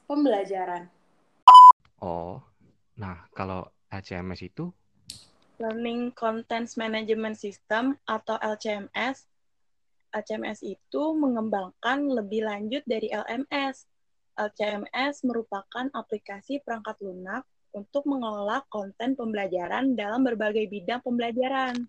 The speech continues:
Speaker 2: Hmm, bedanya apaan tuh berarti ya, Kak?
Speaker 3: Perbedaan utama dari L M S dan L C M S itu, L M S merupakan media interaksi antara siswa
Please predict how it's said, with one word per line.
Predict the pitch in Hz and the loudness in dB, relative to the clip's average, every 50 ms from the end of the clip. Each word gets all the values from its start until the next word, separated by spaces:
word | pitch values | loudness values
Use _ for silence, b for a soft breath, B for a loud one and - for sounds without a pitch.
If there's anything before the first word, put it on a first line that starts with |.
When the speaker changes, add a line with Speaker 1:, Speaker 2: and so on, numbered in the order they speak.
| _ _ _ _ _ _ _ _ _ _ _ _ _ _ _ _ _ _ _ _ _ _ _ _ _ _ _ _ _ _ _ _ _ _ _ _ _ _ _ _ _ _ _ _ - 110 | _ _ _ _ _ _ _ _ _ _ _ _ _ _ _ _ _ _ _ _ _ _ _ _ _ _ _ _ _ _ _ _ _ _ _ _ _ _ _ _ _ _ _ _ -16 -14
Speaker 2:
Hmm, | 104 107 113 113 113 113 113 113 113 113 107 | -12 -10 -10 -10 -10 -10 -10 -10 -10 -8 -8
bedanya | 101 98 95 90 90 92 117 156 170 175 - _ _ _ _ - | -8 -8 -8 -10 -10 -10 -10 -10 -10 -12 -16 _ _ _ _ -20
apaan | - - 135 151 160 | -18 -14 -12 -12 -12
tuh | 143 127 113 | -12 -12 -12
berarti | 123 127 - - 160 139 | -14 -14 -14 -12 -12 -12
ya, | 104 - | -12 -14
Kak? | - 92 - _ - - _ _ | -16 -20 -20 _ -20 -20 _ _
Speaker 3:
Perbedaan | - 226 214 202 214 208 208 190 202 202 - - - 202 202 220 - | -10 -8 -6 -4 -2 -2 -2 -2 -2 -4 -4 -6 -6 -8 -8 -8 -10
utama | 226 214 - - 208 202 208 208 214 214 | -10 -10 -8 -8 -8 -8 -6 -8 -8 -6
dari | 208 214 208 220 214 - | -6 -6 -6 -6 -6 -6
L | 214 208 208 - | -8 -8 -8 -10
M | 202 196 208 - | -12 -14 -14 -8
S | - - 262 294 311 - - _ _ - | -4 -4 -2 -2 -4 -6 -12 _ _ -8
dan | 214 214 208 - - | -8 -8 -8 -8 -10
L | 208 202 - | -10 -10 -8
C | 220 202 | -8 -8
M | 196 196 196 | -8 -10 -10
S | - 202 196 - - | -12 -14 -14 -14 -18
itu, | 190 - _ - 262 269 311 320 320 - B B B B B B _ | -20 -20 _ -4 -2 -2 -2 -2 -4 -8 B B B B B B _
L | - 226 233 - - | -8 -6 -6 -6 -6
M | 285 294 302 | -8 -8 -8
S | - - 202 226 - - 240 | -10 -12 -14 -14 -14 -12 -12
merupakan | 220 220 - - 190 185 - _ - 208 214 240 | -10 -10 -10 -8 -10 -10 -10 _ -8 -6 -4 -2
media | 262 262 233 220 190 196 240 277 | -2 -2 -2 -4 -6 -6 -6 -6
interaksi | 269 240 - 226 208 208 - - - - 254 - | -6 -6 -6 -8 -8 -10 -10 -14 -12 -12 -10 -10
antara | - 226 208 208 214 208 202 202 202 | -10 -10 -12 -10 -12 -12 -12 -14 -14
siswa | - - 208 196 - - - 202 202 214 247 | -16 -16 -16 -16 -14 -14 -10 -8 -6 -4 -6